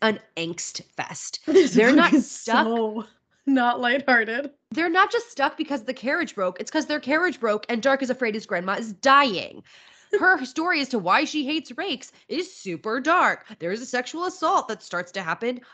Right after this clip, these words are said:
Speaker 1: during the book. Like, this book jacket is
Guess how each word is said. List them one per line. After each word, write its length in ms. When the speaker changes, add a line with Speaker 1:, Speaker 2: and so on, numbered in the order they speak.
Speaker 1:
during 460
the 100
book. 400
Like, 300
this 300
book 300
jacket 460
is 200